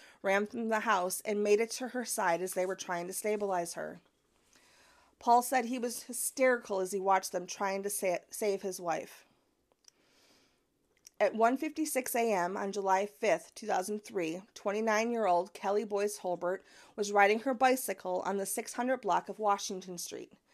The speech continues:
in Traverse City, Michigan. She was struck and killed by an unknown vehicle. Paul said she always rode her bike in the parking lane just about twelve inches from the curb.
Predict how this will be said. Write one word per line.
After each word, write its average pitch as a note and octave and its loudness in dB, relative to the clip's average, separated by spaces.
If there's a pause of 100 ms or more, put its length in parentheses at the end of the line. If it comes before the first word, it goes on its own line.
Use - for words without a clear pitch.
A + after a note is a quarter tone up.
(340)
in G3+ -8
Traverse G3 0
City, G3 -6
Michigan. G3 -6 (1300)
She - -2
was C4 0
struck A#3+ 2
and C4 2
killed C4+ 8
by G#3+ 8
an G3+ 4
unknown F#3+ -2
vehicle. G3+ -2 (720)
Paul A3+ 8
said A#3 -2
she - -4
always A#3+ 4
rode B3 2
her C#4 0
bike G3 2
in G#3 0
the G#3+ 0
parking G#3+ -4
lane D#3 -4
just F#3+ -6
about G3 2
twelve G#3 2
inches F#3+ -4
from F#3 -8
the F#3 -6
curb. - -2